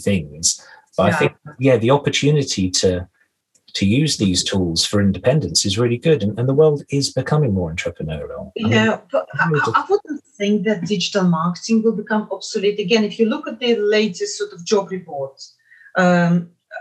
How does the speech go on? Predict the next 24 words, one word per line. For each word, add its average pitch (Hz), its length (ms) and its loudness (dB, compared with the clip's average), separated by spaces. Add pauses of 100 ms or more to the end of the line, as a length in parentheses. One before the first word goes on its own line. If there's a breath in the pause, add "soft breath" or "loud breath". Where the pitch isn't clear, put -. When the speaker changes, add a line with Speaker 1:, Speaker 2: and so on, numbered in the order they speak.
Speaker 2:
I 175 60 -2
think 226 240 0
published 185 420 0
by 165 680 2
the 165 120 -16
World, 170 420 0 (200)
um, 156 320 -4 (680)
Economic 170 360 2
Forum, 156 440 -2 (720 loud breath)
uh, 175 320 4 (600)
digital 277 360 2
marketing 214 580 0
is 165 140 -4
one 208 220 4
of 202 180 0
the 196 100 0
skills - 800 -2 (240)
that 175 400 4
will 220 200 4
be 233 160 0
needed 220 420 4
in 160 100 -12
the 143 140 -10
future. - 420 -12